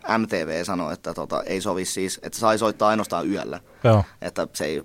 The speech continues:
Speaker 1: kuulemma, tota, en tiedä, varmaan,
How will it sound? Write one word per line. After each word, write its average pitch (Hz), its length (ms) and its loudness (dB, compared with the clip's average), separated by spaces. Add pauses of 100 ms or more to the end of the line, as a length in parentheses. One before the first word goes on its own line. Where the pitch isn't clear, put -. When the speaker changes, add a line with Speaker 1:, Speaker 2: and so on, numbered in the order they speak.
Speaker 1:
kuulemma, 87 360 -2
tota, 76 260 -4 (1160)
en - 160 -6
tiedä, 117 180 4
varmaan, 90 400 2